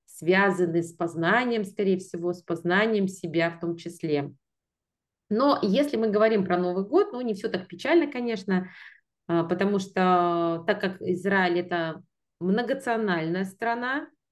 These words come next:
да, и здесь очень много людей, которые приехали с постсоветского пространства. Плюс ко всему, приех-, здесь есть, ну,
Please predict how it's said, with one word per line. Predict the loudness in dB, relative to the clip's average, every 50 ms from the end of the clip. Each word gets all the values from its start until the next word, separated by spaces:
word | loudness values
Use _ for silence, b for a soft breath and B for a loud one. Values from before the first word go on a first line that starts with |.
| _ _ _ _ -10
да, | -6 -2 0 2 0 0
и | -2 -4 -4 -2 -2 -2
здесь | -2 -2 -2 -4 -4 -2 -2
очень | -4 -4 -2 -6 -6 -6
много | -4 -4 -4 -4 -2 -2 0
людей, | 0 -2 -2 -2 -2 -2 -2 -2 -2
которые | -4 -8 -6 -6 -6 -6 -6
приехали | -6 -4 -4 -4 -4 -4 -6 -8
с | -8 -8
постсоветского | -6 -6 -6 -4 -2 -2 0 0 0 -2 -4 -8 -10 -8 -8
пространства. | -6 -6 -6 -6 -2 0 0 2 2 0 -4 -6 -4 -2 -2 -2 -2
Плюс | 0 0 0 0 0
ко | -4 -10
всему, | -10 -6 -4 -2 0 0 0 0 0
приех-, | 2 2 4 4 4 2 0 -4 -6
здесь | -6 -6 -4 2 2 2 2 0 -4
есть, | -4 -2 -2 -2 -2 -4 -8 -10
ну, | -6 -4 -4 -4 -6 -8